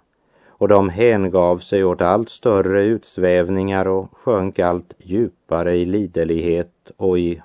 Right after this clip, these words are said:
habegär. Och det sista som fångat Ahabs ögon, det var Nabots vingård. Det stora, lyxiga palatset var inte nog. Och Ahab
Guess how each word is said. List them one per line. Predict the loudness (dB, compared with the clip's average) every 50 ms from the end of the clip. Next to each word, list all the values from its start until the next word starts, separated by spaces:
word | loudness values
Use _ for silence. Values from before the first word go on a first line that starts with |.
| -8
habegär. | -4 -4 -2 -2 -2 -4 -6 -6 -6 -6 -8 -8 -10 -12 -16 _ _ _ _ _ _ _ _ _ _ _ _ _ _ _ _ _ _ _
Och | _ _ -4 0 2
det | 2 4 2 2 0
sista | -2 -6 -2 -2 -2 -2 -2 -8 -4 -2 0 0 0
som | 2 2 2 2 2 0 -4 -6
fångat | -4 0 2 2 2 2 2 0 -2 -4 -6 -12 _ _
Ahabs | -4 -2 0 0 0 0 0 0 -2 -4 -12 -16 -8
ögon, | -6 -4 -2 -2 -2 -4 -4 -6 -6 -8 -10 -14 _ _ _ _ _ _ _ _
det | 0 2 2
var | 2 2 2 0 0 -2 -6 _ _
Nabots | -6 -4 -2 -2 -2 -2 -4 -4 -4 -4 -4 -4 -8 -12 -18 -20 -20
vingård. | -14 -8 -8 -6 -6 -6 -8 -8 -8 -8 -8 -8 -10 -10 -12 -18 _ _ _ _ _ _ _ _ _ _ _ _ _ _ _ _ _
Det | -4 -4 -4
stora, | -2 0 0 0 2 2 2 2 2 2 0 -2 -6
lyxiga | -4 -2 -2 -2 -2 -6 -14 -8 -6 -4 -2 0 0 -2
palatset | -2 -2 -2 -2 -2 -2 -6 -6 -10 _ -18 -18 -12 -10 -10 -10 -10 -12 _ _ _
var | -10 -6 -4 -4 -4 -4
inte | -6 -8 -8 -4 -4 -4 -4 -4 -6 -8
nog. | -8 -8 -8 -8 -10 -14 -20 -20 _ _ _ _ _ _ _ _ _ _ _ _ _ _ _ _ _ _ _
Och | 0 0 2 4
Ahab | 6 6 6 6 4 2 2 0 -2 -6